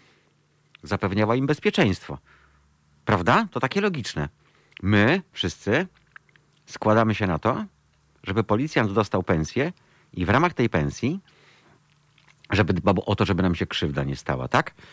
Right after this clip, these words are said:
E, oni mają przecież sobie nawet teraz na radiowozach namalować "Służymy i pomagamy", czy tam "Chronimy". Mam nadzieję, że tego nie zrobią, bo to będzie największa marketingowo-PR-owa kompromitacja, e, dekady. Ale teoretycznie przynajmniej tak to właśnie powinno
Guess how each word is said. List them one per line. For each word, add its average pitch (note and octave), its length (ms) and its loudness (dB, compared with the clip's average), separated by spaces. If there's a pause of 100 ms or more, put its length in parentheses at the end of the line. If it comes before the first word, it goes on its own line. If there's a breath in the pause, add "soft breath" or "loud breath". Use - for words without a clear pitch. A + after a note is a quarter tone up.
(260 loud breath)
E, D2+ 240 -2
oni G#2+ 200 2
mają G#2+ 220 4
przecież G2+ 260 -4
sobie G2 180 0
nawet F#2 220 -2
teraz F#2 280 -4
na F#2 100 0
radiowozach E2 540 -2
namalować D2 460 -4
"Służymy F2 400 -2
i D#2 80 -2
pomagamy", F#2 560 2 (380 loud breath)
czy - 100 -6
tam C#2+ 140 -2
"Chronimy". G2 580 4 (540 loud breath)
Mam F#2+ 140 4
nadzieję, A#2+ 280 6
że A#2+ 80 4
tego C3 180 4
nie C3 140 4
zrobią, G2 340 2
bo D#2+ 80 -4
to - 80 -8
będzie E2+ 240 -4
największa E2+ 420 -2
marketingowo-PR-owa E2 1120 -2
kompromitacja, E2 840 -4 (500 loud breath)
e, E2 200 0
dekady. F2+ 480 2 (880)
Ale G2 240 4
teoretycznie B2 680 2
przynajmniej F#2 480 0 (460 loud breath)
tak B2 220 2
to A2+ 140 -2
właśnie F#2+ 440 -2
powinno D#2+ 500 -2